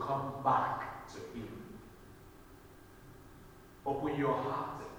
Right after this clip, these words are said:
and allow him to come in, to be your Lord and your Savior. Look at what is going on in the world today.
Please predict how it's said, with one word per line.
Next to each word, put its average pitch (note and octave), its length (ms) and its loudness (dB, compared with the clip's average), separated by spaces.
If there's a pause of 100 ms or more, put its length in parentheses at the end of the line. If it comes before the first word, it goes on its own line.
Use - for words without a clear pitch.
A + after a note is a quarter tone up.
(540)
and G#2+ 80 -4
allow G#2 480 0
him G#2+ 80 -6 (160)
to - 60 -8 (100)
come - 180 -6
in, - 160 -6 (1200)
to B2 60 -2 (100)
be C3 100 4 (140)
your B2+ 120 6
Lord B2+ 540 4
and B2 400 -4
your - 120 -4
Savior. - 640 -4 (3250)
Look D3+ 120 -4
at D3 80 -2
what D3 160 2
is C3+ 100 -2
going D3 200 6
on C3 160 6
in B2 60 4
the B2 160 2
world B2 240 0
today. - 240 -4